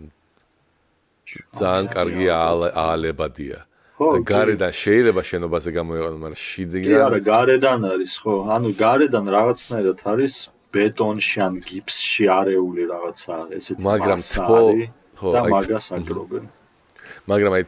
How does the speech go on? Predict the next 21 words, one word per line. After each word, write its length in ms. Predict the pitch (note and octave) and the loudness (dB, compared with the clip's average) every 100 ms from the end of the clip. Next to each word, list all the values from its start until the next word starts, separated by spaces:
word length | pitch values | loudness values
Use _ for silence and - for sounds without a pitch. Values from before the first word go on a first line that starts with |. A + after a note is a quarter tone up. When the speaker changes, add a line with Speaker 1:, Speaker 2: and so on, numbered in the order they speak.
| - | -4
Speaker 2:
თ-, 160 | - G2 | -12 -6
სითბო 320 | - G#2+ A2 G2+ | -4 0 2 2
გამტარობის 520 | G#2+ A#2 A2+ G2+ F#2+ | 2 2 4 4 0
თვალსა 240 | G#2 F#2 C#3 | -2 2 4
ესეთ, 280 | G#2+ - D#2+ - _ - - _ - | 4 2 -12 -12 _ -20 -20 _ -10
ა, 240 | F2+ E2+ D#2+ | -6 -4 -4
ხუთი 640 | D#2+ - - G2+ - F#2+ F2 - - | -8 -12 -6 -4 0 0 0 -6 -12
სანტიმეტრი, 640 | - F#2 F#2 F#2+ F2 - D#2+ | -4 -4 -4 -4 -4 -6 -14
თქვათ, 280 | - E2+ D#2+ - - D#2+ | -4 -4 -4 -8 -10 -6
ეს 120 | D#2+ - | -6 -4
პენოპლასტი 680 | F2+ B2 C3 F#2 - - - _ _ _ _ _ _ _ - | -4 -2 -2 -4 -4 -14 -16 _ _ _ _ _ _ _ -12
შეგიცვლის 680 | - G#2 F#2+ G2+ - C3 C3 | -2 0 0 -4 -4 -2 0
ათ 160 | G2 - | -2 -2
სანტიმეტრიან, 840 | G2+ G2 G2+ F#2+ G2 G2+ A2+ B2 A2+ | -6 -4 -6 -4 0 2 2 0 -2
ა, 100 | F#2 E2+ | -4 -4
ხის, 360 | - F#2+ G2 - - | -6 -4 -4 -4 -4
ა, 400 | F2 D#2+ D#2 D2+ D2 D2+ E2 - - - | -2 -2 -4 -8 -12 -18 -18 -20 -20 -14
Speaker 1:
ხო. 80 | G#2+ G2 | -8 -6
Speaker 2:
ბა-, 100 | - | -6
ნუ, 60 | F2 | -8
ისეთ 260 | E2 D#2 | -10 -12